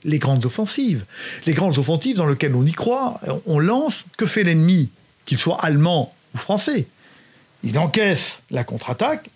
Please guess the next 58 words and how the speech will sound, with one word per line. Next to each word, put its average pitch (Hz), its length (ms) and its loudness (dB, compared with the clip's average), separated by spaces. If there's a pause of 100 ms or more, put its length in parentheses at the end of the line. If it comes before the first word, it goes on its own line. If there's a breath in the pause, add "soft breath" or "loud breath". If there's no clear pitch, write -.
(140)
il 175 240 2
laisse 208 340 0
l'ennemi 123 240 0
s'épuiser, 143 640 -6 (200)
il 131 140 -4
reprend 160 480 0
la 123 140 0
brèche 214 380 -2 (200)
et 123 80 -2
il 139 80 2
attend. 180 260 -2 (320 loud breath)
Ça 143 80 0
s'est 139 140 0
passé 131 260 0
comme 143 160 -2
ça. - 120 -6 (360 loud breath)
Et 165 80 0
donc, 196 400 0
quelque 151 240 -2
part, 220 100 0
parce 185 140 -2
que 247 80 -2
la, 202 180 0
les 170 140 2
vérités 185 380 0
de 170 40 2
la 147 120 2
guerre 196 180 0
sont, 143 180 -4
sont 123 160 -4
immuables, 180 300 2
d'ailleurs, 143 160 2
on 135 60 2
voit 156 100 0
que - 140 -4
les - 20 -4
taux 127 140 -2
de 98 40 -6
pertes 147 260 -2
sont 127 80 -2
à - 20 -4
peu 120 120 -6
près - 160 -6
les 107 120 0
mêmes, 156 360 2
et 120 60 0
cetera. 180 320 -4 (300 loud breath)
C'est, 214 260 -2
c'est 208 160 0
comme 196 140 0
ça. 110 180 -6
Donc, 185 380 0
moi, 170 140 2
je, - 120 -4 (180)
je 120 60 0
pense, - 440 -2 (300)
je 131 140 -2
pense 135 320 -2